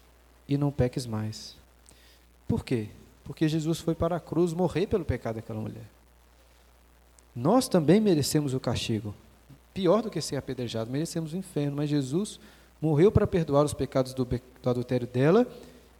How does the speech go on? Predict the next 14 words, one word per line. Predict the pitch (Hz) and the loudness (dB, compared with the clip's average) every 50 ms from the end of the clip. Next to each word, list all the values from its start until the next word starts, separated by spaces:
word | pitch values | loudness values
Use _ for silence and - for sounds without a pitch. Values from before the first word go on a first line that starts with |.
| _ _ | _ _
e | - 156 | -4 -2
dos | 175 220 190 - | 0 -2 0 -2
nossos | 165 151 170 208 277 269 180 - | -2 0 2 2 2 2 0 -2
pecados | - - 160 135 - - 117 - - | -6 -6 -8 -6 -6 -6 -8 -8 -8
também. | - 107 104 107 110 - - - - _ _ _ - | -10 -10 -10 -10 -12 -14 -16 -20 -20 _ _ _ -4
E | 123 123 | 2 4
essa | 139 170 180 180 - - 226 233 226 - - - - - - - | 6 6 4 4 2 0 0 0 -2 -6 -14 -20 -20 -20 -10 -6
é | 156 | -4
a | 151 | -2
nossa | 147 147 143 - | -2 -2 -2 -4
esperança. | - - - 185 165 123 110 107 - - - - - _ _ _ _ _ _ _ _ _ _ | -8 -8 -8 -6 -6 -6 -8 -10 -12 -16 -20 -20 -20 _ _ _ _ _ _ _ _ _ _
Perdão | - 127 117 110 120 127 139 | -8 -8 -6 -2 0 0 0
em | 147 | 0
Cristo. | 143 - 143 151 175 170 - - - | 0 0 2 2 2 0 -4 -10 -14